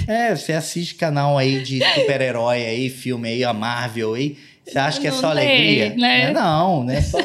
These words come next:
Speaker 2: <laughs>
Speaker 1: Olha, gente, eu que devia dar o presente, mas hoje eu ganhei um presente da doutora, da Amor e Decor, tá? Vamos fazer uma propaganda aqui. Amor e Decor, que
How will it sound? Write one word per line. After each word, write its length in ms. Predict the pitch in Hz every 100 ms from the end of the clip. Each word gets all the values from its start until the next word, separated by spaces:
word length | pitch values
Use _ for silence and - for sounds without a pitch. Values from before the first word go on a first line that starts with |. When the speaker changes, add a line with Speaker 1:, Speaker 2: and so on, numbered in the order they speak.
| -
Speaker 2:
<laughs> 160 | 415 370
Speaker 1:
Olha, 320 | 294 339 -
gente, 560 | - 165 - - - - _ _ _ -
eu 280 | 220 240
que 120 | 226 190
devia 360 | 156 147 147
dar 100 | 139
o 40 | 135
presente, 520 | 139 120 110 131 131
mas 240 | 139 127 117
hoje 400 | 143 160 156 - -
eu 200 | 196 202
ganhei 260 | 180 143
um 80 | 156
presente 480 | 160 139 120 135 131
da 120 | 131
doutora, 800 | 123 120 107 - 110 127 143 139 - _ _ _ -
da 280 | 120 131 135
Amor 600 | 147 143 156 208 208 -
e 80 | 180
Decor, 520 | 170 147 - 113 104 - -
tá? 280 | - 160 175
Vamos 260 | 190 220 196
fazer 220 | 160 127
uma 100 | 127
propaganda 520 | 113 120 113 101 117 104
aqui. 260 | - 135 - - -
Amor 400 | 127 131 151 175
e 80 | 165
Decor, 600 | 135 - 131 147 156 -
que 160 | -